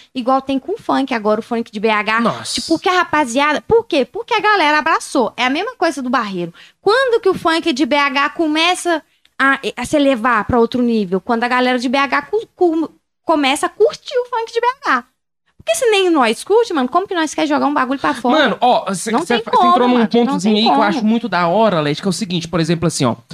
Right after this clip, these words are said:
Speaker 2: funk de B H. Sabe o que que eu lembro de funk de B H?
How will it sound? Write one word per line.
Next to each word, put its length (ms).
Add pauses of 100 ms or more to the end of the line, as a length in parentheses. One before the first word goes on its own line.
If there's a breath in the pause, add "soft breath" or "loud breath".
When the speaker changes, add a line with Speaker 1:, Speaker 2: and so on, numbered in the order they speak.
(320 loud breath)
Speaker 2:
funk 400
de 80
B 80
H. 400 (200)
Sabe 280
o 20
que 80
que 60
eu 60
lembro 220
de 80
funk 240
de 80
B 100
H? 440